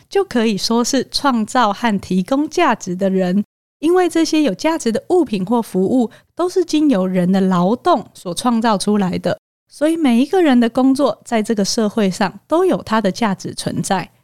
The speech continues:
然后有人为了这个道谢而花钱，就是所谓的经济活动。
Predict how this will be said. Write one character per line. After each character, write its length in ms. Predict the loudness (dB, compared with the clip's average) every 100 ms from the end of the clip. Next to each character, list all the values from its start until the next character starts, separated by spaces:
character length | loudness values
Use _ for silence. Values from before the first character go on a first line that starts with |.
| _ -6
然 160 | -2
后 160 | 0 2
有 160 | 2
人 220 | 2 2 2
为 180 | 2
了 100 | 0
这 140 | -2 -2
个 160 | -2
道 260 | 0 0 0
谢 280 | 0 -2 0
而 160 | -2
花 280 | -2 0 0 -2
钱， 360 | -4 -4 -4 -8 _
就 160 | -2 -2
是 180 | 0 -4
所 220 | -4 -2
谓 160 | 0 0
的 140 | -2
经 320 | 0 2 2
济 260 | 2 -2 -2
活 260 | -4 -4 -4
动。 260 | -2 -2